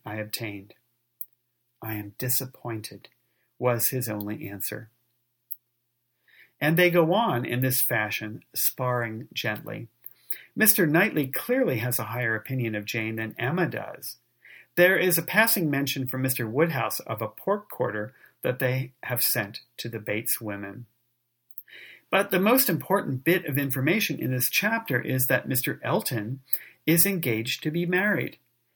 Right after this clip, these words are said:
He has been gone only four weeks, so it has been a very rapid courtship. They have received this news,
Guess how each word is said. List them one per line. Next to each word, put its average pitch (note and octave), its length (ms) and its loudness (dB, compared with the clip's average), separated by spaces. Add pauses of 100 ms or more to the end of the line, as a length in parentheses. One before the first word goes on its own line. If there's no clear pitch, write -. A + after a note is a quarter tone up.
He F#3+ 160 0
has G3 140 4
been F#3+ 180 0
gone C3 300 2
only E3+ 420 2
four C3+ 260 6
weeks, - 580 0
so D3 320 0
it D#3+ 120 2
has D#3+ 160 2
been C3 240 0
a B2+ 60 0
very C3+ 500 0
rapid G#2+ 440 -4
courtship. C3 560 -4 (580)
They D3+ 160 4
have D3+ 120 2
received G3+ 400 2
this F#3 240 2
news, G#2 380 -2